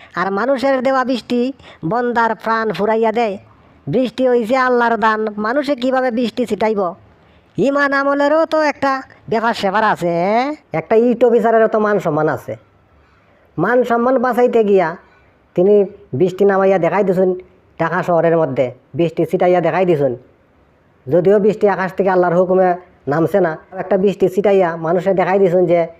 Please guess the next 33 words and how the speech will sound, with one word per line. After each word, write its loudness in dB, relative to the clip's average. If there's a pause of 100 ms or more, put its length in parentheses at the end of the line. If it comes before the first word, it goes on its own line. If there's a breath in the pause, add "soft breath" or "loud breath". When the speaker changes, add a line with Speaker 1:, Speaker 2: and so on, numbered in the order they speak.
(220 soft breath)
Speaker 2:
ইট 0
অফিসারে 2
দেখো 0
বৃ-, 0 (100)
বৃষ্টি -2
ছিটাইতে 0
পারে। -2 (760 soft breath)
অন্ততপক্ষে 0
তাদের 0
তো 0
মান 0
সম্মানটা 0
একটু 0
রক্ষা 0
হইছে। -2 (640)
Speaker 1:
আরে 0
গুল্লি 0
মারি 0
তোর -2
মান -2
সম্মানের, -2
গুষ্টি -4
মারি -2
তোর -2
মান -2
সম্মানের। -2 (540 soft breath)
মেশিন 0
দিয়া 0
বৃষ্টি -2
ছিটানির -2
কোনো 0
প্রয়োজন 0
নাই। -2